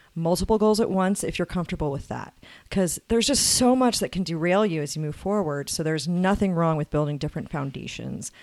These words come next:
in various areas of your finances. I think about your risk tolerance, because a lot of the time that's something to think about too, because y-, you wanna be able to sleep at night. So if the thought of this debt is making you feel sick inside and you cannot sleep at night,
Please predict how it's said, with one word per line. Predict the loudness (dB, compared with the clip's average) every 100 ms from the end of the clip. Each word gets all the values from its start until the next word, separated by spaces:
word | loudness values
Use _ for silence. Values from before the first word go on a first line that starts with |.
| -20 -14
in | -10 -8
various | -4 -2 -2 -6 -8 -6
areas | -4 -2 -4
of | -6
your | -10
finances. | -10 -8 -4 -4 -4 -6 -10 -14 -18 -20 -18 -4
I | -4
think | -2
about | -4
your | -4
risk | -4 -2
tolerance, | 0 0 0 -2 -8 -8
because | -6 -4
a | 0
lot | 2 2
of |
the | 0
time | 0 2 2 0 -2 -8 -20 -10
that's | -6 -2
something | 0 0
to | 0
think | -2
about | 0 0
too, | -2 -4 -2 -2 -4 -10 -14
because | -12 -10 -12 -12
y-, | -16 -14
you | -8
wanna | -4 -2
be |
able | -4 -4
to |
sleep | -6 -8 -10
at | -12
night. | -12 -12 -10
So | -4 -2 -2 -2
if | -4 -4
the | -6
thought | 0 4 4 4
of | 0 -2 -2
this | -2 -2
debt | -2 -2 -2 -4 -8
is | -6 -6 -4
making | -4 -4 -2
you | -2
feel | 0 -2
sick | -2 -2 -2 -4 -2
inside | 0 2 4 2
and | 0 -4
you | -4
cannot | -4 -2 -4 -4
sleep | -2 0
at | 0
night, | 0 0 -2